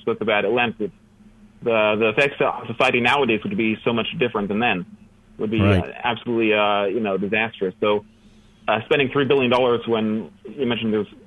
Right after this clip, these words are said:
Speaker 1: four trillion dollars spent is, is insane that they don't do it. And, and, and I, just one point I wanted to make was that, uh, with, uh, nerca, um, the, uh, the, the utilities should, uh, the, there should be recognition, private utilities, that the government would be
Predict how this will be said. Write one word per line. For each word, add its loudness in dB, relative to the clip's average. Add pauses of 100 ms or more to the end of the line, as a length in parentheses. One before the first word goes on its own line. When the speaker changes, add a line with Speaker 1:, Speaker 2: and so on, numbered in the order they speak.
(300)
Speaker 1:
four -2
trillion -2
dollars 0
spent -6
is, -10 (120)
is -20 (120)
insane -4
that -4
they 0
don't -2
do 0
it. -2 (400)
And, 0
and, -2
and 0
I, -2
just -6
one -2
point -2
I 2
wanted 0
to -4
make -2
was -4
that, 0 (320)
uh, 0
with, -2
uh, 2
nerca, 0
um, 0 (440)
the, -4
uh, 0 (160)
the, -4
the 0
utilities 0 (100)
should, 0
uh, -2
the, -4 (720)
there 0
should -4
be 4
recognition, -2
private 0
utilities, 0
that -10
the -2
government -2
would 0
be -2